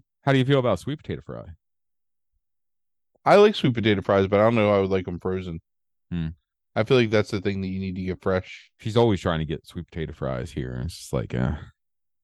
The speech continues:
Speaker 1: I'm not a fan of sweet potato fries. So she has her sweet potato fries, and I get steak cut, and then we have, like, shared fries if we ever want 'em. We don't really cook 'em that much, but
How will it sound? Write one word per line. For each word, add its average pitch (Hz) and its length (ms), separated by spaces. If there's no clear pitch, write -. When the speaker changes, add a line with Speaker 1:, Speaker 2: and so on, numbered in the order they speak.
Speaker 1:
I'm - 180
not 82 180
a 78 40
fan 76 240
of 80 160
sweet - 220
potato - 260
fries. - 340
So 92 120
she 98 200
has 85 160
her 76 80
sweet 76 280
potato 73 200
fries, 76 440
and - 80
I 73 100
get 82 200
steak - 280
cut, 82 320
and 85 100
then 80 80
we 85 100
have, 78 180
like, 67 160
shared 78 340
fries - 560
if - 320
we - 160
ever - 140
want - 220
'em. - 160
We 110 60
don't 78 140
really - 160
cook - 200
'em 82 80
that - 160
much, - 320
but - 200